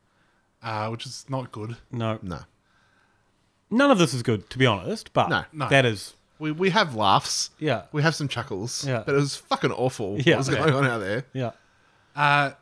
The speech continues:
Speaker 1: there is ano-, there's another sort of bit of a power struggle brewing.
Speaker 2: Mm.
Speaker 1: He kicks a guy out who then goes and narcs on everyone
Speaker 2: Yeah.
Speaker 1: for everything they're doing. The other thing that they're doing is, uh, stockpiling a lot of guns.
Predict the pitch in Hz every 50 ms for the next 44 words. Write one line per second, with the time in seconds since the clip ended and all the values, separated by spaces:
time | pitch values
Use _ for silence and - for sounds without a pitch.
0 | _ _ _ _ _ _ _ - 151 165 170 170 170 170 160 175 165 190 196 147
1 | 170 196 185 170 185 196 220 226 247 233 - 214 208 196 - 202 185 175 147 127
2 | 123 - - 147 135 139 147 151 143 - - - 156 151 165 160 156 156 147 -
3 | _ - 151 151 165 180 180 185 180 175 _ - 127 123 120 117 113 107 107 139
4 | 135 131 _ _ _ _ _ _ _ _ _ _ _ _ _ _ _ _ _ -
5 | - - - - - 175 131 123 117 123 120 110 107 110 123 156 - - - _
6 | _ _ _ _ _ _ _ _ _ - 127 123 127 123 - 110 98 98 95 95
7 | 90 87 - - - - 98 92 92 90 92 92 92 95 98 _ _ _ _ -
8 | 127 120 110 - - _ _ _ _ - 110 101 104 101 104 104 104 98 - 107
9 | 104 104 110 131 156 175 190 175 - 190 170 143 113 107 113 113 104 123 113 107
10 | 104 101 98 90 - - 104 98 95 92 98 104 - - - - - - - 120
11 | 110 101 98 98 98 95 95 90 - 92 98 92 82 80 101 - -